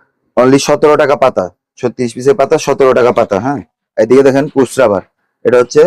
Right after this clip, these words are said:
ছয়শো আশি টাকা বক্স, ছত্রিশ পিস, হ্যাঁ। এদিকে দেখেন ডিজাইনের কিছু হাইলাইটার দেখাই, এই যে একটা ডিজাইন, পঁচাশি টাকা, এই যে একটা ডিজাইন, পঁচাশি টাকা, এই যে একটা ডিজাইন, পঁচাশি টাকা, এই যে একটা ডিজাইন,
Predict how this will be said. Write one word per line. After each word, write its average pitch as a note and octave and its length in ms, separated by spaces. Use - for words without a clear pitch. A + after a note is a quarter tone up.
ছয়শো C#3+ 280
আশি C3+ 280
টাকা C#3 140
বক্স, D3+ 240
ছত্রিশ B2+ 440
পিস, F#2+ 200
হ্যাঁ। C#3+ 160
এদিকে B2 280
দেখেন C3 160
ডিজাইনের B2+ 380
কিছু B2 160
হাইলাইটার A#2+ 420
দেখাই, A#2+ 180
এই A2+ 120
যে A#2+ 120
একটা B2 160
ডিজাইন, A#2+ 300
পঁচাশি B2 360
টাকা, F#2+ 240
এই A2+ 140
যে B2 140
একটা - 240
ডিজাইন, C3 260
পঁচাশি C3 440
টাকা, G2 180
এই A#2+ 80
যে A#2+ 120
একটা B2 240
ডিজাইন, C3 300
পঁচাশি B2+ 400
টাকা, F#2 180
এই A#2 100
যে A#2+ 120
একটা B2 140
ডিজাইন, C3 280